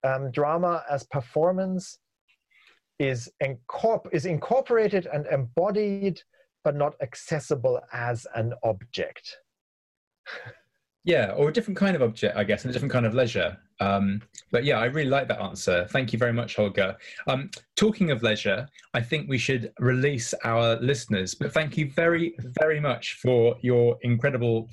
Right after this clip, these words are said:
Speaker 2: thoughts. I still can't believe they found a lion in the ground just hanging out. I think that's amazing. Uh, I was very excited to hear from your dog as well as from yourself. Um, thank you very much. <laughs>
Speaker 1: All right. So, cool.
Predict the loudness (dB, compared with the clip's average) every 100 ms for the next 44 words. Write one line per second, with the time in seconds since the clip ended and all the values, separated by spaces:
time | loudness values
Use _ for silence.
0 | -18 -20 -6 2 4 2 -2 -6 -2 -2
1 | 0 -2 0 0 0 0 0 0 2 2
2 | 2 2 2 2 2 2 2 2 0 0
3 | -2 -2 2 4 2 2 -2 -2 -2 -4
4 | -2 0 0 2 0 0 -4 -8 -18 -18
5 | -8 -2 2 2 0 -2 0 2 0 0
6 | -2 -2 -18 -4 -2 2 2 4 4 4
7 | 0 -2 2 2 2 2 2 2 2 0
8 | -2 _ _ -20 -20 -6 0 0 0 -2
9 | -2 -2 -2 -2 0 0 0 -6 -10 -14
10 | _ -2 0 -2 -2 -4 -2 -4 -2 -4
11 | -2 -2 0 2 4 2 0 -6 -2 -2
12 | -2 _ _ -20 -20 _ 2 4 2 0